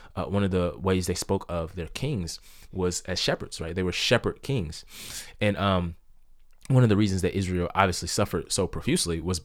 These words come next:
was because of the fact that they were constantly surrounded by poor shepherds, right?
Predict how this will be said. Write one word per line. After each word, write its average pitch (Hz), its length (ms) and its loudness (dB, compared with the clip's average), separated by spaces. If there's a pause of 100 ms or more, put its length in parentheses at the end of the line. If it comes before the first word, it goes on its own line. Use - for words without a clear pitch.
was 98 160 -2
because - 300 -4
of 98 60 -6
the 90 80 -4
fact 92 260 -4
that 87 140 -4
they 90 80 2
were 87 100 -2
constantly 101 640 -4
surrounded 87 460 -2
by 80 80 -4
poor 80 420 -4 (160)
shepherds, - 480 0
right? 82 240 -4